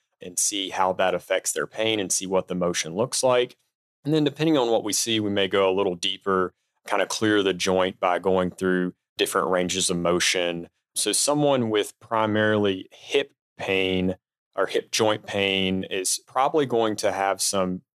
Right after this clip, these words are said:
pain elicited with motions of the hip at end range, particularly when I lay someone on, a, on down on an exam table and I stress that hip kind of rotating inward or outward and applying forces. Whereas I wouldn't necessarily expect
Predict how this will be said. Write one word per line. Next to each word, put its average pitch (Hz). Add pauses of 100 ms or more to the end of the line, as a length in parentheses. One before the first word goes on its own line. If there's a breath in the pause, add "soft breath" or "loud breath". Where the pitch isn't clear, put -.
pain 104
elicited 95
with 92 (260)
motions 95
of 95
the 92
hip 95
at 90
end 92
range, 107 (360)
particularly 101
when 92
I 87
lay 90
someone 92
on, 92
a, 92
on 95
down 92
on 87
an 82
exam 98
table 98
and 90
I 85
stress -
that 92
hip 95 (400)
kind 92
of 90
rotating 92
inward 101
or 87
outward 107
and 92
applying 95
forces. 110 (340 soft breath)
Whereas 113
I 120
wouldn't 131
necessarily 110
expect -